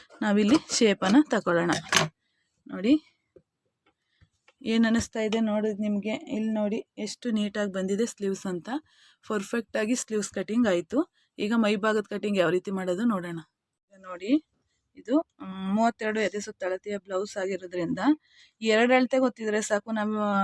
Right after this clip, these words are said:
ಅಳತೆ ಬ್ಲೌಸನ್ನು ಯೂಸ್ ಮಾಡುವಂಥ ಅವಶ್ಯಕತೆನೇ ಇರಲ್ಲ. ನಿಮ್ಗೆ ಹೋಗ್ತಾ ಹೋಗ್ತಾ ಬಿಗಿನರ್ಸ್ ಆದ್ರೆ ಗೊತ್ತಾಗತ್ತೆ. ನೋಡಿ, ಮ್,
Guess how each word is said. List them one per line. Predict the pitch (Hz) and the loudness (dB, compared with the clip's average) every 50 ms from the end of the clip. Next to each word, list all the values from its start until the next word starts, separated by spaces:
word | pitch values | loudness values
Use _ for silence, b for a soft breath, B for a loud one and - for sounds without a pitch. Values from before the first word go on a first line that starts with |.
| 185 - - | 0 0 0
ಅಳತೆ | 185 185 196 202 - 226 | -2 -2 -2 -2 -6 -4
ಬ್ಲೌಸನ್ನು | 214 233 226 220 - 226 220 226 226 220 | -2 -2 -2 -2 -2 -2 0 0 0 0
ಯೂಸ್ | 214 214 208 202 | 0 -2 -2 -2
ಮಾಡುವಂಥ | 214 208 202 202 202 202 208 202 202 220 | 0 2 2 2 2 4 2 2 2 2
ಅವಶ್ಯಕತೆನೇ | 208 190 185 180 - - 208 - - 202 - 202 196 202 202 | 4 4 4 4 4 0 0 -4 -6 -8 -8 -4 -2 0 0
ಇರಲ್ಲ. | 190 185 190 185 185 185 233 285 - b b b b b b _ | 0 -2 -4 -6 -4 -2 -2 -2 -2 b b b b b b _
ನಿಮ್ಗೆ | 214 220 220 196 220 | -2 -2 0 2 2
ಹೋಗ್ತಾ | 220 214 208 214 202 - - 220 | 4 4 2 2 0 0 -2 0
ಹೋಗ್ತಾ | 214 214 214 - _ 220 214 | 0 0 -2 -2 _ -2 0
ಬಿಗಿನರ್ಸ್ | 208 202 214 190 214 214 220 214 208 - - | 0 0 -2 -2 -2 -2 -2 -2 -4 -4 -4
ಆದ್ರೆ | 202 190 196 214 208 | -6 -6 -6 -6 -6
ಗೊತ್ತಾಗತ್ತೆ. | 202 180 - - 185 185 185 175 - - 220 277 302 b b b b b b _ - | -6 -6 -6 -6 -6 -6 -6 -6 -6 -4 -2 -2 -2 b b b b b b _ -6
ನೋಡಿ, | 190 196 240 277 - - _ _ _ _ _ _ _ _ _ _ | -2 0 2 0 0 -2 _ _ _ _ _ _ _ _ _ _
ಮ್, | - 208 208 214 208 208 | -10 -8 -6 -4 -4 -6